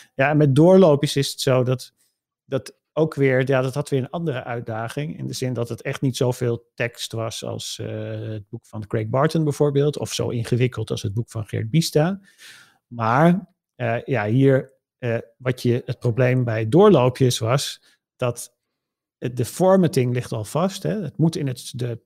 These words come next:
de visuele structuur passen. En dat je in Nederland gewoon meer woorden nodig hebt om iets te zeggen dan in Engeland. Dus je kan het wel vertalen. Dat is allemaal prima om te doen. En, eh, dat lukt ook wel. Maar daarna moet het weer terugpassen in de hokjes.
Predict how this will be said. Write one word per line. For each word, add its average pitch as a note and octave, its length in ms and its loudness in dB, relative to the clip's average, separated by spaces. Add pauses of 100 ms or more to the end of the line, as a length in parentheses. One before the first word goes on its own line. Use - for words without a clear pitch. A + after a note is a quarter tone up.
(160)
de B2 120 -8
visuele C#3+ 520 0
structuur D#3 500 0
passen. F3+ 580 -4 (360)
En D#3+ 140 -4
dat D3 140 0
je - 80 -4
in B2+ 140 -2
Nederland C#3+ 460 2
gewoon C#3 280 2
meer F3+ 260 6
woorden F3 360 4
nodig B2+ 280 -2
hebt A#2+ 200 -4
om B2+ 120 -6
iets B2+ 140 -8
te - 80 -8
zeggen C#3 380 -6
dan A#2 360 -8
in - 160 -14
Engeland. B2 600 -6 (440)
Dus C#3 160 -2
je D#3 80 -6
kan F3+ 140 2
het D#3 100 0
wel E3 160 4
vertalen. E3 800 -2 (360)
Dat - 120 -12
is - 60 -12
allemaal A1+ 520 -12 (1300)
prima A#2 380 -2
om G#2 80 -12
te G2+ 120 -12
doen. G2+ 340 -10 (260)
En, G2+ 180 -14
eh, G2+ 180 -14
dat A2 160 -12 (180)
lukt - 180 -6
ook G#2+ 140 -4
wel. G2 240 -10
Maar B2 160 -6
daarna C#3+ 260 -2
moet C3+ 160 0
het C3 120 -2
weer A#2+ 220 -6 (240)
terugpassen - 680 -2
in A#2+ 100 -6
de A2+ 80 -4
hokjes. - 640 -12